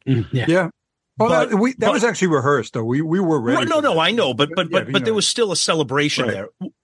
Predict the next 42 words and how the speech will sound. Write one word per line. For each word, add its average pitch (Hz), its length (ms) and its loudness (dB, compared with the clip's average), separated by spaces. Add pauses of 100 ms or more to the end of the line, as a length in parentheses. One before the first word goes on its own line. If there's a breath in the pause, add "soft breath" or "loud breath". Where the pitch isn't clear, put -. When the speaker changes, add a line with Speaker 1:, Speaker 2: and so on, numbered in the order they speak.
Speaker 3:
Before 226 420 2
you 233 200 2
heard 180 260 0
Doc's 151 280 2
comments, 165 520 0 (760)
were 180 160 2
you 240 180 2
hopeful? 214 760 0
Were 160 140 2
you 160 240 0
expecting? 208 880 -2
Did 143 180 -2
you 139 80 0
have, 160 420 -2
did, 135 160 -6
did, 139 220 -10
did 143 160 0
you 165 120 0
have 180 280 -2 (880)
any, 214 380 0 (100)
any, 208 400 0 (300 loud breath)
any 220 220 0
mindset 170 720 0 (180)
of 120 320 -6
being, 139 400 0
like, 127 240 0 (440)
looking 156 300 2
forward 190 400 0
to 160 60 0
this, 135 180 -2
or 147 180 0
were, 147 240 -2
or 147 360 0 (260 soft breath)
because 175 500 -2
of 175 160 0
whatever 156 480 0
was 135 220 -4
going 143 300 -2
on 135 160 -2
in 139 200 -2
Kiss - 380 -2
world, 123 500 0